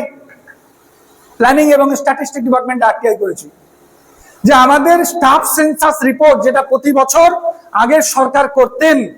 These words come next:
যে প্রতি বছর কত, কোন কোন ক্যাটাগরিতে কত সংখ্যক চাকরি হলো,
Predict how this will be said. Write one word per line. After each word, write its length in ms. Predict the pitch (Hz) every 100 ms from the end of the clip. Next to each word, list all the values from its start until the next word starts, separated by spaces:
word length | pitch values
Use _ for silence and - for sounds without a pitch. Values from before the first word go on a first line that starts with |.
| - _ _ _ _ _ _ -
যে 80 | 233
প্রতি 320 | 277 285 311
বছর 300 | 285 302 339
কত, 280 | - 262 302 392 392 392 - - _ _ - - _ -
কোন 200 | 294 - 349
কোন 220 | 392 381
ক্যাটাগরিতে 600 | 330 294 349 339 311 311 311
কত 160 | 269 269
সংখ্যক 580 | 392 339 349 - 302 285 - - - _ _ - _
চাকরি 420 | 247 262 262 294 277 214 - - -
হলো, 220 | 254